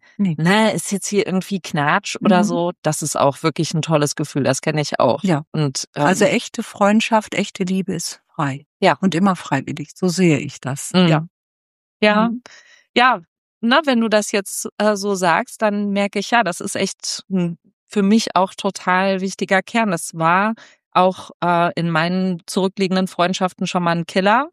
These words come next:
Speaker 2: dass ich irgendwie so
Speaker 1: Mhm.
Speaker 2: dachte, „Ja, du bist 'ne ganz tolle Frau, aber wenn du mich hier so verfolgst,
Speaker 1: Mhm.
Speaker 2: dann merke ich, wie ich immer mehr dicht mache und
Speaker 1: Mhm.
Speaker 2: so denk, nein, ich kann hier nicht zu deinen Bedingungen mit dir befreundet
Speaker 1: Mhm.
Speaker 2: sein.
Speaker 1: Mhm.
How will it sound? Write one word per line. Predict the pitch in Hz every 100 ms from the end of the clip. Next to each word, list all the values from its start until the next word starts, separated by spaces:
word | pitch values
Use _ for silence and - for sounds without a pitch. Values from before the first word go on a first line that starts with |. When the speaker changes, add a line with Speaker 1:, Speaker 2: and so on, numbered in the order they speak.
| -
Speaker 2:
dass | -
ich | 214 -
irgendwie | 180 190 190
so | -
Speaker 1:
Mhm. |
Speaker 2:
dachte, | 202 185 240
„Ja, | 208
du | 190 175 _ _ _ -
bist | 208 -
'ne | 190
ganz | 190 240
tolle | - 226 220
Frau, | - 180 170 151 269 _ _ _ _ _ _ -
aber | 190 185
wenn | 202 240
du |
mich | 233 233
hier | - 226
so | 226
verfolgst, | - 226 - - 269 220 226 - - - _ _ -
Speaker 1:
Mhm. | 226 202 190
Speaker 2:
dann | 208 226 226 226 _ _ -
merke | 175 190 - -
ich, | - 214 202
wie | 196 -
ich | 202 - _ _ _ _ _
immer | 233 240 233
mehr | 220 208
dicht | 220 - 196
mache | 170 -
und | 151
Speaker 1:
Mhm. | 190
Speaker 2:
so | 190
denk, | 185 190 190 _
nein, | 131 143 147 - -
ich | 185
kann | - 202
hier | 220 208
nicht | 208 208 -
zu | 226
deinen | 175 170 190 185
Bedingungen | 170 165 156 139 135
mit | 135 -
dir | 139
befreundet | - - - 226 202 170
Speaker 1:
Mhm. |
Speaker 2:
sein. | - - 226
Speaker 1:
Mhm. | 220 214 185